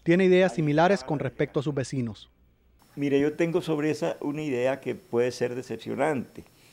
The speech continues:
Speaker 2: A mí me parece que, este, entre Chontales y Buaco no puede haber diferencias porque hablamos la misma lengua, tenemos las mismas costumbres, más o menos, ¿verdad? Acuérdese que la división de este departamento, como la de la mayoría, es una división puramente política,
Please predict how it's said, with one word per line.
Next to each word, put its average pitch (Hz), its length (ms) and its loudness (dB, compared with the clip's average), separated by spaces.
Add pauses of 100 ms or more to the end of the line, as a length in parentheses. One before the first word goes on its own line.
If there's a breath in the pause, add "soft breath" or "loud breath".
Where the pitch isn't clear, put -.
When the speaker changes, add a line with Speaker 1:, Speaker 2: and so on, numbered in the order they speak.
(300 soft breath)
Speaker 2:
A 110 60 -4
mí 117 100 -2
me - 80 0
parece 147 500 0
que, 123 360 0 (440 soft breath)
este, 113 760 0
entre 113 540 2
Chontales 156 680 2 (220)
y 127 60 -2
Buaco 127 420 0
no 135 140 -4
puede 135 200 -2
haber 127 220 0
diferencias 117 540 -4
porque 98 240 -6
hablamos 120 320 0
la 107 100 -4
misma 120 260 -4
lengua, 120 360 -2
tenemos 117 400 -6
las 120 100 -4
mismas 120 300 -6
costumbres, 120 580 -4 (440 loud breath)
más 123 220 2
o 123 60 0
menos, 120 360 -2 (280)
¿verdad? 101 360 -6 (300 loud breath)
Acuérdese 143 560 0
que 131 120 -4
la 120 100 2
división 113 400 -2
de 139 80 -6
este 147 140 -6
departamento, 143 720 -4
como 101 220 -10
la 92 100 -10
de 95 100 -10
la 90 100 -10
mayoría, 123 520 -2 (320 loud breath)
es 127 160 -6
una 135 160 0
división 127 560 -2
puramente 135 480 -2
política, 117 640 -6